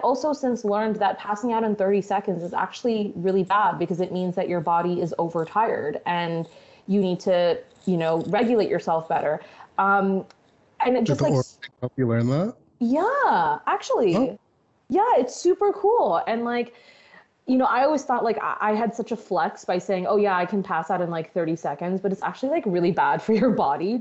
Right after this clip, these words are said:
Speaker 1: to pass out in thirty <laughs> seconds. <laughs> Like, it's an indication that you're overtired and you need to, like, regulate your sleep better. Um, and I learned so many other things about, like, daytime stress. Like, th-, that was one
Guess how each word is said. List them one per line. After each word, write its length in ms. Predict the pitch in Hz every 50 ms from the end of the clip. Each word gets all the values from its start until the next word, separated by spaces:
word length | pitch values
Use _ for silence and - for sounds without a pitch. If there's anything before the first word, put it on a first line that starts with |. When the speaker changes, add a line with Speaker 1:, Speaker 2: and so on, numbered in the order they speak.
| - -
Speaker 1:
to 100 | - -
pass 300 | 190 190 156 165 175 -
out 120 | 165 165
in 120 | 185 190 190
thirty 300 | 190 185 165 160 185 202
<laughs> 120 | 202 -
seconds. 440 | - 190 190 - 208 226 220 285 349 - -
<laughs> 320 | - 240 254 262 247 196 - - _ _ - - -
Like, 340 | 294 269 247 254 226 220 -
it's 180 | 277 - -
an 120 | 285 262 233
indication 640 | 214 214 214 226 233 233 208 185 185 214 214 208
that 160 | 214 185 147
you're 180 | 190 190 - -
overtired 880 | 185 180 160 202 208 208 202 - 208 175 160 185 185 214 262 - - - - - - 220 196 -
and 160 | - 220 214
you 80 | 214 208
need 180 | 208 202 196 196
to, 80 | 233 202
like, 280 | 190 185 180 185 - _
regulate 440 | 190 175 170 180 175 190 190 185 -
your 120 | 180 185
sleep 300 | 185 - - 165 170 -
better. 420 | - 185 185 196 226 262 302 311 - - - - - - - - - _
Um, 540 | 202 202 196 190 190 185 185 190 190 175 - - _ _ - - -
and 140 | 269 269 269
I 60 | 285
learned 260 | 277 285 302 330 311
so 140 | - 339 311
many 120 | 302 294
other 200 | 277 262 269 269
things 240 | 262 254 233 247 233
about, 200 | 226 220 202 -
like, 220 | - 180 175 180 -
daytime 440 | - 170 175 175 - 196 185 180
stress. 600 | 175 - - 190 180 180 175 175 175 175 - -
Like, 400 | - - 165 165 165 156 - - - _ _ _ _ -
th-, 300 | - 214 190 220 220 -
that 260 | 165 165 247 240 262
was 160 | 302 302 247
one 440 | 214 202 214 214 220 220 220 214